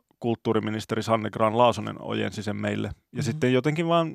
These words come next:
Speaker 1: siinä tietysti, kun oltiin yhteisessä tilassa ja en oikeastaan ehtinyt hänen kanssaan puhua, mutta kun hän oli nimenomaan joutunut aika paljon yliopistoväen hampaisiin, siis erittäin hyvästä syystä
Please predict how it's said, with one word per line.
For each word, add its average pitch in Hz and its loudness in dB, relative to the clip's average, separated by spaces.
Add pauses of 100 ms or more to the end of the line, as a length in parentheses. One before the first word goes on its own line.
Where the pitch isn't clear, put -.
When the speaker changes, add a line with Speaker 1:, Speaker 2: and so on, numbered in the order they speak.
(160)
Speaker 1:
siinä 151 -2
tietysti, 147 -2
kun 147 -2
oltiin 139 0
yhteisessä 131 -4
tilassa 127 2
ja 113 2
en 117 0
oikeastaan 117 2
ehtinyt 113 -2
hänen 113 0
kanssaan 117 0
puhua, 113 0 (600)
mutta 123 0
kun 123 4
hän 123 4
oli 117 6
nimenomaan 113 4
joutunut 110 4
aika 110 0
paljon 110 4
yliopistoväen 107 4
hampaisiin, 110 4
siis 104 -4 (400)
erittäin 107 0
hyvästä 101 -2
syystä 131 0